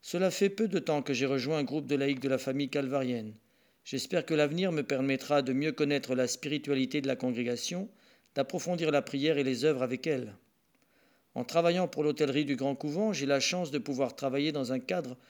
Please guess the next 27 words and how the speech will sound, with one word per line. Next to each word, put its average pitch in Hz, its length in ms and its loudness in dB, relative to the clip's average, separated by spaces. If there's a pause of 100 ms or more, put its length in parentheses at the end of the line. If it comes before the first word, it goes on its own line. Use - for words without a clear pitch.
(280)
qui 139 100 -2
est 139 140 0
en 151 80 4
relation 165 460 2
avec 139 220 -2
mes 135 140 2
valeurs 151 360 2
et 135 60 2
mes 131 140 0
convictions 156 600 -4
profondes. 120 640 -4 (1400)
Tous 202 120 0
les 202 120 4
jours, 170 340 2
j'arpente 156 480 0
les 147 80 0
bâtiments 143 420 0
du 135 100 -4
Père 131 200 0
Bonhomme, 127 400 -2 (400)
je - 140 -6
croise 151 300 2
des 135 100 -2
sœurs 151 280 2
de 139 80 0
la 131 80 0
congrégation. 120 680 -4